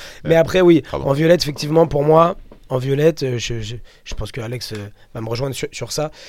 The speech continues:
Speaker 1: C'est là qu'on voit émerger les futures stars ceinture noire.
Speaker 2: C'est vrai.
Speaker 1: C'est-à-dire que tu vois le mec qui domine les violettes, tu dis, « Ah là là, lui,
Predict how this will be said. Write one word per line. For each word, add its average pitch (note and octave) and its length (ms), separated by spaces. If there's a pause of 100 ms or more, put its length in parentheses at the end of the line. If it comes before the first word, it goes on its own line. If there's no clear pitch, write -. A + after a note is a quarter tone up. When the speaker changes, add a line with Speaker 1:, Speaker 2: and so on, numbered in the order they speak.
(180)
Speaker 1:
C'est - 160
là D#3+ 80
qu'on D#3+ 140
voit D3 260
émerger D#3+ 640
les B2+ 140
futures D#3+ 400
stars - 480 (240)
ceinture A2+ 360
noire. G2+ 220 (140)
Speaker 2:
C'est - 180
vrai. A#2 80
Speaker 1:
C'est-à-dire A#2+ 320
que C3 280 (380)
tu D#3 120
vois D#3+ 240
le E3 100
mec E3 160
qui D#3 140
domine F#3+ 360
les F3 100
violettes, D#3 500 (260)
tu C#3 100
dis, « C#3 200 (120)
Ah B2+ 120
là G2+ 120
là, - 140 (180)
lui, C3 360